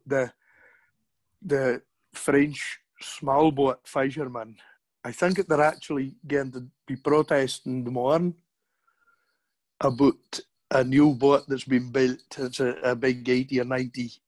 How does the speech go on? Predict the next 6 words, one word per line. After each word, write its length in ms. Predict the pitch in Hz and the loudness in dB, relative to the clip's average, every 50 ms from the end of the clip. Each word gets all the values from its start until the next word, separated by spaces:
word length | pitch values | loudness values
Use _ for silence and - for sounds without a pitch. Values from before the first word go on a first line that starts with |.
| _ - | _ -4
metre 380 | 139 135 131 131 - 127 117 - - - _ _ _ _ _ _ _ | -2 -2 0 0 0 -2 -2 -4 -8 -20 _ _ _ _ _ _ _
boat 320 | - 127 131 131 127 - - | -2 2 4 4 4 2 0
that's 180 | 135 131 120 - | -4 -6 -6 -6
been 320 | - - 135 123 120 120 | 0 2 2 2 2 0
built 480 | 117 135 127 123 123 - _ - - - _ _ _ _ _ _ _ _ - | 2 2 2 2 0 -4 _ -18 -20 -20 _ _ _ _ _ _ _ _ -20
for 280 | - - - 143 123 117 | -10 -2 0 0 0 0